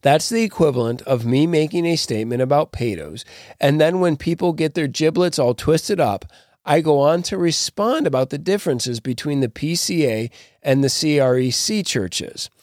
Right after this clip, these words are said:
Those differences may be true and even substantial, but it's an irrelevant point within context,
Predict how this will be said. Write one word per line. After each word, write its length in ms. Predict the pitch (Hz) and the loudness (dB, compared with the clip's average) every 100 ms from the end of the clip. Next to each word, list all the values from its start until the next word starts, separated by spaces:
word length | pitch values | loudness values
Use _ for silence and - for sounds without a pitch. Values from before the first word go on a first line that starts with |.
| _ _ - | _ _ 0
Those 300 | 151 196 208 | 2 2 2
differences 580 | 185 185 160 - 143 | 2 2 0 0 -2
may 220 | 139 143 185 | 2 2 4
be 180 | 220 | 0
true 400 | 208 - 101 104 - | -2 -2 -2 -4 0
and 160 | 131 143 | 0 0
even 280 | 151 185 | 0 0
substantial, 920 | 175 185 147 - 196 220 185 113 104 - - _ | -2 -4 -6 -2 2 2 0 -4 -8 -10 -20 _
but 160 | 151 160 | 2 2
it's 240 | 165 - - | 2 -4 -2
an 140 | 151 | 2
irrelevant 760 | 160 123 147 185 196 196 190 - | 2 2 2 2 2 0 -2 -8
point 380 | - 156 156 - | -2 0 0 -2
within 340 | 143 156 156 | -4 -2 -4
context, 760 | 139 - 180 165 - 98 123 | -6 0 0 2 -2 -6 -8